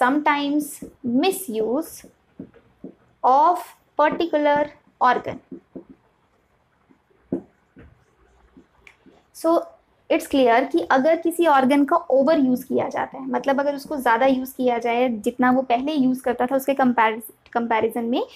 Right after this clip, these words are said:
अगर environment में change आता है और वो ज़्यादा यूज़ करता है, तो over use करने से वो जो organ है वो active हो जाएगा और strong हो जाएगा। Then या आप कह सकते हो development उसकी ज़्यादा अच्छे से होगी,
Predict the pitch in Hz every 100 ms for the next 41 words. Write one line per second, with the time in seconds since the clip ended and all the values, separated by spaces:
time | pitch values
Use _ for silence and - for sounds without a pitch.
0 | - - 254 330 294 262 269 277 294 277
1 | 254 254 240 233 247 254 262 269 226 214
2 | 254 233 226 - 226 - 214 247 262 294
3 | - 240 262 339 320 320 - 269 269 269
4 | 269 269 285 269 233 285 330 330 233 220
5 | 220 233 240 226 214 339 - _ _ -
6 | 320 - 233 - 311 302 311 311 311 349
7 | 539 _ _ - 330 440 - _ _ -
8 | 370 330 269 202 185 117 - - _ _
9 | _ _ - 220 254 359 269 247 247 269
10 | 269 269 302 247 262 320 294 269 277 233
11 | 214 226 - 254 269 262 247 262